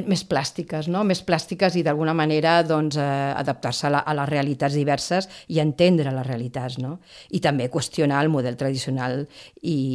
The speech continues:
mm, familiar, heteronormatiu. És a dir, que això també és una estratègia de,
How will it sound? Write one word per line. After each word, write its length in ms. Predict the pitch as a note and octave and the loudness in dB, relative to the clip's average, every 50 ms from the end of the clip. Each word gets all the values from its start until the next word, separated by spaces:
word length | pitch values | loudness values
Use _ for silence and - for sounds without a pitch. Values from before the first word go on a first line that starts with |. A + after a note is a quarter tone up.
| B2+ C3+ - - - - | -4 -6 -6 -8 -8 -8
mm, 640 | - - - - - - - - - - - - - | -8 -8 -8 -10 -10 -10 -10 -10 -8 -8 -8 -8 -10
familiar, 600 | - - B2+ B2+ C3 A2+ A#2+ C3+ C#3+ B2+ - C3 - - - - - | -8 -8 -6 -4 -4 -4 -4 -2 -2 -2 -2 -2 -6 -12 -20 -14 -14
heteronormatiu. 1040 | C3 C3 - C#3 A#2+ - - - - D3 D#3 C#3 C3+ B2 G#2+ G#2 - D#3 D3 C3 C3 | -10 -6 -6 -6 -6 -8 -12 -12 -10 -8 -6 -6 -6 -6 -8 -6 -6 -6 -4 -4 -4
És 80 | C#3+ | -6
a 20 | C3 | -6
dir, 80 | C#3 | -6
que 140 | - - B2+ | -6 -6 -8
això 160 | - - C3 A#2+ | -6 -8 -6 -4
també 220 | C#3+ C#3 C3+ C3+ | -4 -4 -2 -4
és 80 | C#3 D3 | -4 -2
una 160 | C#3 C#3 C#3 | -2 -4 -4
estratègia 480 | - - C3 - C#3 B2+ C3+ D3 C#3+ D3 | -6 -8 -6 -4 -4 -4 -4 -4 -2 -2
de, 140 | D3+ C#3+ | 0 0